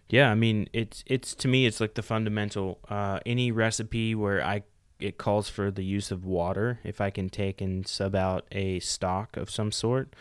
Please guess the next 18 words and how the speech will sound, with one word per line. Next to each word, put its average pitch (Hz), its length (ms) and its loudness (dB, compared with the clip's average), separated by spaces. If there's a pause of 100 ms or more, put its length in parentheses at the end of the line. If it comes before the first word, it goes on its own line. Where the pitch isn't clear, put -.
(320)
then 95 460 2
I'm 95 180 -2
always 92 300 2
going 90 320 0
to - 100 -14
do 90 200 0
that, 90 280 0
just - 220 -4
for - 80 -6
the 92 100 -2
mere 92 200 0
fact 90 300 -2
that 87 140 0
you're 92 140 -2
gonna 95 160 0
increase 92 460 0
the - 100 -8
flavor. 104 500 2